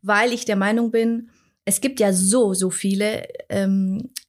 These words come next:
natürliche Kita-Fotografen deutschlandweit, aber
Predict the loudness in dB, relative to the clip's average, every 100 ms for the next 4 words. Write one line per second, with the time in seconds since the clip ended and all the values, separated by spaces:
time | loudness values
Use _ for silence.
0 | -6 -6 -4 0 0 0 -2 -6 -4 -4
1 | -4 -4 -6 -6 -6 -4 -2 -2 -2 -2
2 | -2 -2 -4 -6 0 0 2 -2 -4